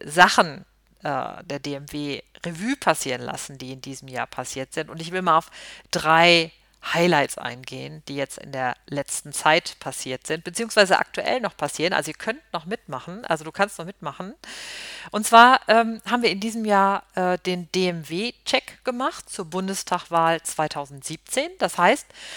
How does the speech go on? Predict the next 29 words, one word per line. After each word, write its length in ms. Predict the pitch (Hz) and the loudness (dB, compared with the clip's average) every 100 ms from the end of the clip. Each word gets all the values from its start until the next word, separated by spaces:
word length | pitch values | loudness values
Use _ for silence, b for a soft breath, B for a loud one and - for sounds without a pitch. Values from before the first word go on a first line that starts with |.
| B B | B B
wir 200 | 208 180 | 0 2
haben 200 | 226 247 | 2 0
uns, 480 | 208 220 226 - - | -4 -4 -6 -8 -4
äh, 200 | 196 190 | -4 -2
wir 160 | 190 180 | -2 -2
haben 240 | 214 208 _ _ _ - | -2 -6 _ _ _ 0
alle 200 | 240 320 | 2 2
Parteien 560 | - 285 - 156 196 294 370 | -4 -6 -2 -2 -2 -8 -18
zum 220 | - 196 | -12 -10
Gespräch 540 | 170 - - 147 160 - | -8 -10 -8 -8 -8 -10
eingeladen 640 | 185 202 196 185 202 247 339 359 _ _ _ _ _ | -8 -4 -2 -4 -6 -10 -18 -20 _ _ _ _ _
und 240 | 208 214 214 | -6 -4 -2
haben 200 | 202 190 | -4 -2
gesagt, 300 | 185 208 - _ B B B B B B - | 0 0 0 _ B B B B B B -6
„Bitte 340 | 262 359 370 - | -2 -2 -4 -6
kommt 400 | - 196 381 - - | -2 -2 -2 -14 -16
zu 280 | - 220 262 | -12 -10 -8
uns, 540 | 277 359 466 - - - | -6 -6 -8 -10 -10 -6
wir 100 | 220 | -2
möchten 360 | 262 - - | -2 -4 -10
mit 200 | 220 - | -10 -10
euch 160 | 170 - | -8 -10
sprechen, 420 | - 160 180 269 339 370 | -4 -4 -4 -10 -14 -12
und 220 | 208 214 | -12 -4
zwar 260 | 214 208 - | 2 2 0
über 240 | 160 143 - | -6 -10 -4
Gleichberechtigung 920 | 151 151 - 254 254 - 220 214 220 | 0 0 0 -6 -6 -10 -10 -10 -10
und 240 | - 170 - | -14 -14 -12
Digitalisierung.“ 920 | 160 - 139 131 127 139 147 202 359 | -14 -10 -12 -10 -12 -10 -10 -10 -14